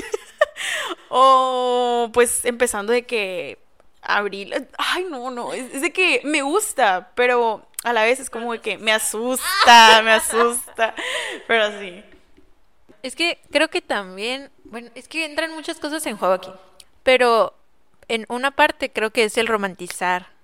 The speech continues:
Speaker 2: la lectura y el, el ser lector, que también tiene que ver con un poco con lo,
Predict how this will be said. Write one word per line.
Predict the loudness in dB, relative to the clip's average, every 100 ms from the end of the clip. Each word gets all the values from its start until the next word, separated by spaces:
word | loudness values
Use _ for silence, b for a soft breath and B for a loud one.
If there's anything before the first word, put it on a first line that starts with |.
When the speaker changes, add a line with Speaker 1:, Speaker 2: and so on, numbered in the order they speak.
| _ _ -12 0
Speaker 2:
la | 0
lectura | 0 -6 -6 -2 -2 -4 -10 -6
y | -4
el, | -4 -6 -6
el | -6
ser | -2 -2 0
lector, | -2 -2 0 0 -2 -10 b b b
que | -2
también | -2 -4 -8 -12 -14 -12
tiene | -10 -6
que | -2 2
ver | 2 0 -4
con | -6 -4
un | -6 -2
poco | 0 0
con |
lo, | -2